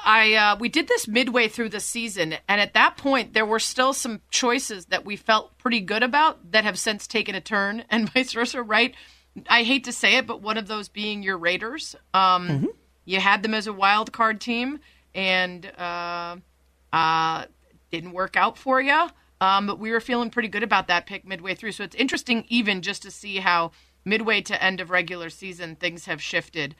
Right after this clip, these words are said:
Speaker 1: Um, yeah, I, uh, I thought the Patriots would be a wild card team. That didn't work out so well for me. Um, I thought the Texans would win the A F C South.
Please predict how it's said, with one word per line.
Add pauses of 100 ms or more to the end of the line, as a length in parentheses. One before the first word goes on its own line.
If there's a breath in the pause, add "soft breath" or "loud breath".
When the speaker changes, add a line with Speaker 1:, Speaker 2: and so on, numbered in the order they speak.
(340 soft breath)
Speaker 1:
Um, (480)
yeah,
I,
uh, (240)
I
thought
the
Patriots
would
be
a
wild
card
team. (260)
That
didn't
work
out
so
well
for
me. (240)
Um, (220 loud breath)
I
thought
the
Texans
would
win
the
A
F
C
South.